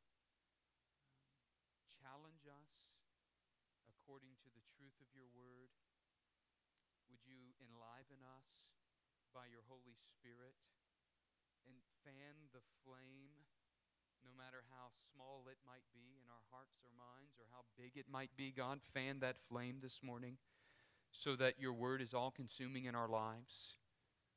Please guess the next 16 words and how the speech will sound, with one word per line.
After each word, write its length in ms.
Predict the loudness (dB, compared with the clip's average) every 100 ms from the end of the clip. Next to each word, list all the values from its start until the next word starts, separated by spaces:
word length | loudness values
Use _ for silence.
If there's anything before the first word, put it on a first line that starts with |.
| -8
so 220 | 2 4
that 180 | 8 6 6
we 120 | 0
grow 500 | 2 6 8 8 4
in 320 | 2 0 0 -4
a 80 | -6 -4
passion 800 | -4 2 2 2 -2 0 -2 -4 -12 -20 -20 -20 _ _ -2
and 160 | 0 2
desire 680 | 0 2 4 6 6 4 2
to 180 | -2
proclaim 880 | -6 -8 -8 0 2 2 2 0 -2 -6 _ _ -12
the 60 | -8
truth 460 | -8 -4 -4 -4
of 120 | -6 0
your 140 | 0
word. 420 | 2 2 2 0